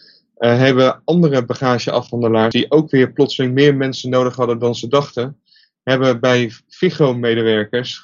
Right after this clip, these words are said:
gelobbyd van, "Hey, hier bij ons kun je één of twee euro per uur extra verdienen." En vervolgens is een deel van het bedrijf dus, eh, leeggelopen.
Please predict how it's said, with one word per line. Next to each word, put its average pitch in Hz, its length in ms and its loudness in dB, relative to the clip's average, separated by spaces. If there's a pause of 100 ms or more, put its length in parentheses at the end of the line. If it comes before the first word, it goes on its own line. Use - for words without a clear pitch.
gelobbyd 123 480 0
van, 135 100 -4
"Hey, 143 140 4
hier 131 340 2
bij 131 120 0
ons 151 260 -4
kun 139 120 -2
je 127 140 0
één 143 240 0
of - 120 -14
twee 139 340 -2
euro 127 220 -6
per 123 160 -10
uur 123 200 -2
extra 127 360 -4
verdienen." 104 420 -6 (600)
En 123 400 2
vervolgens 151 640 0
is 120 280 -4
een 120 220 -4
deel 147 260 4
van 151 180 -4
het 123 120 -6
bedrijf 120 500 -2
dus, 113 320 -4
eh, 113 260 0
leeggelopen. 123 840 0